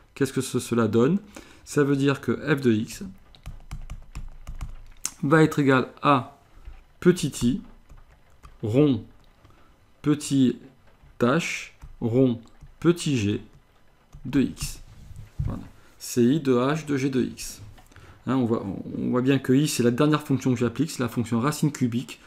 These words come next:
Racine cubique de quoi ? De un sur x moins quatre, un sur quelque chose moins quatre, ce quelque chose étant quoi ? Ça, il étant petit g de x. Hein, rappelez-vous, ça c'est la même chose que i de h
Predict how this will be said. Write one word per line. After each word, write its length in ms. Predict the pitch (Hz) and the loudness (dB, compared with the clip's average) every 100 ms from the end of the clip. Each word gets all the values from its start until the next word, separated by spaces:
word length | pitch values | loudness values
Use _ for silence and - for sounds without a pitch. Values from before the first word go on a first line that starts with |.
| - - | -20 -6
Racine 340 | 143 143 151 143 | -2 0 0 -2
cubique 300 | 139 131 123 | -2 -4 2
de 100 | 123 | 2
quoi ? 360 | 120 120 135 - - - - | 4 0 -2 -8 -20 -20 -10
De 360 | 117 123 127 - - _ _ - | 2 6 6 4 -10 _ _ 2
un 180 | 165 170 | 6 6
sur 300 | - 139 143 | 4 4 4
x 240 | 139 - | 4 0
moins 160 | 131 131 | 2 2
quatre, 240 | 135 139 | 2 2
un 120 | 147 | 2
sur 360 | 147 - 131 123 | 0 0 0 0
quelque 220 | - 123 | -4 -4
chose 180 | 123 127 | -2 0
moins 200 | 120 120 | 2 2
quatre, 320 | 117 127 - | 0 -2 -4
ce 120 | - | -10
quelque 240 | 120 123 123 | -2 0 0
chose 220 | 117 120 | -2 -4
étant 180 | 117 110 | -2 -4
quoi ? 320 | 104 110 127 - - - | -2 -2 -2 -10 -20 -14
Ça, 160 | - | 0
il 100 | 123 | 2
étant 220 | 117 117 113 | 2 0 -2
petit 360 | 117 117 - | -4 -6 -4
g 260 | 101 104 113 - _ | -4 -2 -4 -10 _
de 180 | 113 110 | -4 -2
x. 260 | 107 - - - - - | -2 -6 -16 -20 -18 -8
Hein, 160 | 120 117 | -6 -4
rappelez-vous, 380 | 101 - 110 131 | -6 -4 -4 -4
ça 140 | 131 | -4
c'est 140 | - | 0
la 40 | 117 | 2
même 140 | 120 | 2
chose 240 | 113 135 131 | 2 -2 0
que 120 | 123 135 | -2 0
i 240 | 135 143 - - - - - - _ - | 0 0 -4 -20 -20 -20 -20 -20 _ -2
de 180 | 117 135 | 6 8
h 480 | 117 127 131 - | 8 2 -2 -8